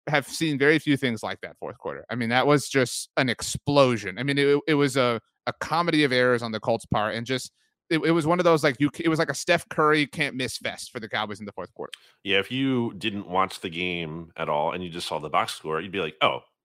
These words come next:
Speaker 2: Cowboys blew out the Colts as expected. They probably dominated them all game long." Wasn't the case. Was not the <laughs> story of the game. Uh, was closer than expected for a bit early on.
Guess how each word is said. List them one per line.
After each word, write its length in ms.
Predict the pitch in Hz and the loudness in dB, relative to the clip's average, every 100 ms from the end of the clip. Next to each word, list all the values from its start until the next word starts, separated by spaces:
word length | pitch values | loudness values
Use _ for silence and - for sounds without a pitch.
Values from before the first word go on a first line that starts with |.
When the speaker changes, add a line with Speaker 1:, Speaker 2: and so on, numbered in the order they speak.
| _ _ | _ _
Speaker 2:
Cowboys 320 | 104 92 92 | -4 -2 -2
blew 140 | - 87 | -2 -6
out 80 | 85 | -6
the 80 | |
Colts 340 | 87 131 113 - | -2 -2 -2 -8
as 140 | 80 | -12
expected. 680 | 82 - 110 - 110 104 - _ | -12 -2 -2 0 -2 -2 -6 _
They 100 | 90 - _ | -12 -12 _
probably 360 | 104 90 90 82 | -4 -2 -4 -2
dominated 420 | 90 92 92 90 | -2 -2 -2 -2
them 140 | 87 | -2
all 120 | 87 | -4
game 220 | 90 92 90 | -4 -6 -4
long." 380 | 92 104 107 - | -4 -4 -8 -6
Wasn't 260 | 120 127 120 | -6 -6 -8
the 60 | |
case. 380 | 110 170 - - | -4 -4 -4 -8
Was 140 | 92 | -6
not 160 | 127 123 | -2 -2
the 60 | 117 | -4
<laughs> 120 | - | -6
story 300 | 139 123 117 | -4 -2 -2
of 180 | 101 85 | -4 -8
the 80 | |
game. 400 | 82 117 95 95 95 - _ | -8 -4 -4 -6 -10 -20 _
Uh, 180 | 90 87 | -2 0
was 120 | 90 95 | -2 -6
closer 340 | - 98 95 | -6 -6 -6
than 160 | 90 87 | -8 -8
expected 460 | 82 90 85 82 | -8 -10 -10 -14
for 140 | - 85 | -10 -8
a 40 | |
bit 200 | 78 85 | -6 -6
early 320 | 85 82 80 76 | -6 -6 -6 -6
on. 400 | 78 78 80 | -6 -6 -8